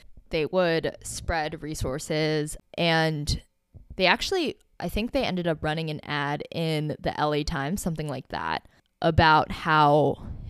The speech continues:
it was unfair for one religious group to control half the population's decision-making.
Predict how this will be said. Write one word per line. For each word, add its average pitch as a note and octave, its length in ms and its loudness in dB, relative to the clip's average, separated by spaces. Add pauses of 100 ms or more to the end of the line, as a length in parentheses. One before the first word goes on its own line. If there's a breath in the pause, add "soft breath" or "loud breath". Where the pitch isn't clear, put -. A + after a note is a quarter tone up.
(120 loud breath)
it G3 60 6
was G3 220 8
unfair F3+ 520 2
for E3 160 2
one D#3+ 260 2
religious D#3 420 0
group - 360 -2 (360 soft breath)
to D3 500 6
control D#3+ 520 6
half D#3+ 280 0
the E3+ 80 -4
population's D3+ 760 -2
decision-making. C#3+ 920 -6